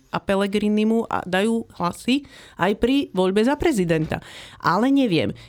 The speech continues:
Ja, áno, mám trošku nádej, že títo ľudia naozaj nechceli úplne Fica a tak trochu dúfali, že nebude úplne Fico.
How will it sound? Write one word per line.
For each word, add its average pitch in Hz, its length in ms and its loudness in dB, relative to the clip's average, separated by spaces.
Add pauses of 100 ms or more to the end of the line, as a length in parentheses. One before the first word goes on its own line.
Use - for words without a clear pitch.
Ja, 294 320 2
áno, 294 240 2
mám 254 240 0
trošku 247 320 0
nádej, 214 480 2
že 196 160 0
títo 262 320 2
ľudia 208 320 0
naozaj 220 320 2
nechceli 220 480 0
úplne 247 720 2 (160)
Fica 175 640 -2
a - 160 -2
tak 208 160 -2
trochu 247 400 -2
dúfali, 202 640 0
že 190 80 2
nebude 208 480 0
úplne 160 400 -2
Fico. - 400 -10